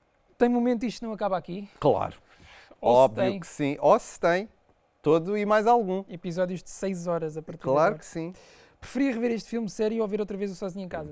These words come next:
Speaker 2: É esta série.
Speaker 1: Esta série? Os episódios todos? Fuck no, Sozinho em Casa. Dê-me já isso. Prefiro ver duas vezes o Sozinho em Casa do que ver esta série toda outra vez. Puto, já viste o número de horas?
Speaker 2: Então, mas eu, é pa-, pa estares entretido.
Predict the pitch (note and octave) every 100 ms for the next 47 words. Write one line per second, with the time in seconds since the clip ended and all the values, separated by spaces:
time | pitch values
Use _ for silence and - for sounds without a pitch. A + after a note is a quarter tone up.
0 | G#2 G2+ G#2 F#2+ - F#2 - E2 E2 _
1 | _ _ _ _ _ _ _ _ _ _
2 | _ _ _ _ _ _ _ A#3 C4+ C#4+
3 | A3 G#3+ A3+ B3+ F3 _ - G3 B3+ B3
4 | C4 A#3 - G3+ A3+ - _ - - G3
5 | - F3 D3 F#3 D#3+ F3 F#3+ E3+ D3+ D3+
6 | _ _ - F#3+ F#3+ E3+ F#3+ F3+ D#3+ -
7 | - _ _ _ _ - A#3 A3+ F3+ A3
8 | C#4 G#3 A#3+ A#3 A3 G#3+ G#3 G3+ G3+ G#3
9 | G#3 G#3 G#3 A#3+ G3+ A3 G#3+ G#3 G3+ G#3+
10 | F#3 E3 _ _ _ _ - B3 B4 A#4+
11 | A4 G4+ D#4 F3 A3+ G#3+ - _ _ _
12 | _ _ _ _ _ - - A4+ A4 E4+
13 | C4 A3+ F#3 F3+ F#3 G3 F#3+ F3 F3 E3+
14 | F3+ E3 D#3 C3+ - F3+ F#3+ C#4+